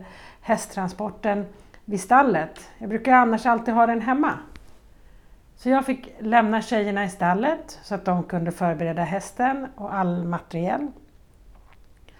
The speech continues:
Och åkte hem för att hämta nyckeln till hästtransporten. Stannade till på affären för att köpa gott fika. Och tyckte att livet lekte ganska bra när jag kom tillbaka till stallet.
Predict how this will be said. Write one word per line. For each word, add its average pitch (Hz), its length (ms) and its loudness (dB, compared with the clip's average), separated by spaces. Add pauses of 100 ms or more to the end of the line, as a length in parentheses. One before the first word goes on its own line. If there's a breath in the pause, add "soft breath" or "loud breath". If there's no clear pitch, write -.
(420 loud breath)
Och 247 100 2
åkte 254 280 4
hem 226 500 2
för 226 80 2
att 214 140 4
hämta 185 320 0
nyckeln 180 380 -2
till 160 200 -4
hästtransporten. 170 1000 -6 (580 soft breath)
Stannade 233 460 4
till 214 280 -2
på 220 60 4
affären 202 560 4
för - 120 -4
att 202 80 -4
köpa 196 240 -2
gott 175 260 -4
fika. 196 540 -4 (800 soft breath)
Och 302 160 -2
tyckte 339 580 4 (140)
att 320 180 2
livet 269 300 2
lekte 262 380 2
ganska 226 320 0
bra 240 440 2
när 247 100 0
jag 185 140 2
kom 165 160 -2
tillbaka 156 400 -6
till 170 120 -10
stallet. - 640 -10